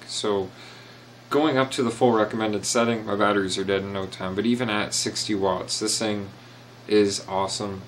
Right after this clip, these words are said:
I like it. I think I'm gonna like this as preferred to a dripper.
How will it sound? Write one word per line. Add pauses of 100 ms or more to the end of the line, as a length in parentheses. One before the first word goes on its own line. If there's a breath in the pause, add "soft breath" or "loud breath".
I
like
it.
I
think
I'm
gonna
like
this
as
preferred
to
a
dripper.